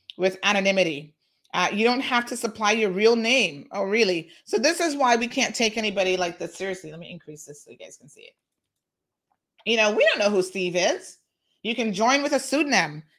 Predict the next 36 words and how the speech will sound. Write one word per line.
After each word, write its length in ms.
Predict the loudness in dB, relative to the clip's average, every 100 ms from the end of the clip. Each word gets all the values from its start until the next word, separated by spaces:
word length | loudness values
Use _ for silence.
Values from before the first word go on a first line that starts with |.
| -6
Use 240 | -2 2
a 80 | 2
G-, 220 | 2 -4 -2
e-, 240 | -2 -2 2
a 100 | 2
Gmail 460 | 4 0 4 4
address 320 | 4 4 0 -2
or 40 |
even 240 | -4 -2 -2
an 80 |
anonymous 460 | -2 -2 -2 -4 -6
encrypted 520 | -10 -6 -8 -8 -10
email 320 | -6 -2 -2
provided 540 | 0 -2 2 2 2 2
below. 540 | 2 4 4 4 0 _ _ _ _ _ _
Um, 440 | -2 0 2 2 0
they 100 | -4
tell 180 | -4
you 120 | -2 0
how 120 | 0
to 80 | -2
do 220 | -4 -2
that. 320 | 0 -2 -2 -10 _ _ -2
Listen 280 | 0 0 -6
to 100 | -6
me, 140 | -6
folks. 440 | -6 -6 -6 -10 -20 _ _ _ _ _ _ _ _ _ _ -20 -4
We 180 | -2
can't 280 | 0 0 0
take 200 | 0 -2
Steve, 540 | -4 -6 -2 -4 -6 -12 _ _ _
whoever 340 | 0 2 2
Steve 300 | 0 -2 2
is, 400 | 4 2 -2 -14 _ _ _ _ -2
um, 320 | 0 0 -2
seriously. 800 | -10 -2 0 0 -2 -2 -4 -8